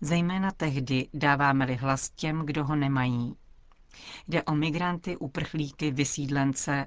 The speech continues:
lidi ignorované, vykořisťované, znásilňované a jinak sdírané za mlčícího přitakání mnohých. Pouhé odmítnutí nespravedlnosti však nestačí,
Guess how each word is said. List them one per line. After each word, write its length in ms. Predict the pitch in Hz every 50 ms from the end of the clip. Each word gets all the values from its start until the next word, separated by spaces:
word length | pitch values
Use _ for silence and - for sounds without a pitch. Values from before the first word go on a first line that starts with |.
| - -
lidi 320 | - 143 131 120 135 - -
ignorované, 840 | - 170 156 147 151 156 151 147 147 143 135 143 139 139 139 135 131
vykořisťované, 920 | 127 143 135 - 147 139 143 139 131 - - 151 131 139 135 135 135 135
znásilňované 960 | 127 139 147 147 147 139 - 156 151 147 147 143 135 143 143 143 139 135 135 135 - -
a 80 | -
jinak 400 | 175 170 165 180 170 147 135 131
sdírané 760 | 139 135 131 135 147 156 156 156 151 156 156 156 151 151 151 151 - - -
za 220 | 147 131 151 135
mlčícího 760 | 135 135 147 151 147 - - 170 156 - - 175 151 147 147
přitakání 800 | 131 - - - 143 - 143 139 - - 147 143 143 139 143 143
mnohých. 640 | 143 139 131 123 117 123 127 113 117 - - - - - - - - - - - - - - - - - - - - - - - -
Pouhé 400 | - 190 196 185 196 185 156 - - -
odmítnutí 680 | - 165 151 170 202 214 202 - 151 143 135 - - 143
nespravedlnosti 920 | 143 151 143 - - - 180 165 170 170 175 170 165 165 - - - 170 160
však 320 | - - - 175 - -
nestačí, 800 | 151 143 139 - - - - - - - - 139 127 120 131